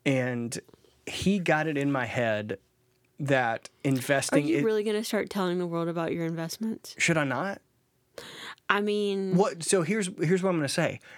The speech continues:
Speaker 1: I have not invested a dollar into anything.
Speaker 2: Okay, you don't, again, don't have, you don't have to share everything.
Speaker 1: Yeah, I'm not gonna. Uh, I have just, I,
Speaker 2: <laughs>
Speaker 1: I'm,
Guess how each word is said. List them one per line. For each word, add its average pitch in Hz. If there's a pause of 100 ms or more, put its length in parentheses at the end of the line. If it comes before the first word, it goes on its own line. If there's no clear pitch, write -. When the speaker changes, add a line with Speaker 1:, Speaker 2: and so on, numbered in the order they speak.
(140)
Speaker 1:
I 147
have 170
not 165
invested 147
a 135
dollar 131
into 131
anything. 123
Speaker 2:
Okay, 190
you 190
don't, 190
again, 165 (160)
don't 185
have, 208
you 185
don't 160
have 165
to 254
share 240
everything. 175
Speaker 1:
Yeah, 190 (120)
I'm 143
not 156
gonna. 190 (520)
Uh, 135 (420)
I 156
have 160
just, 156
I, 135 (180)
Speaker 2:
<laughs> -
Speaker 1:
I'm, 147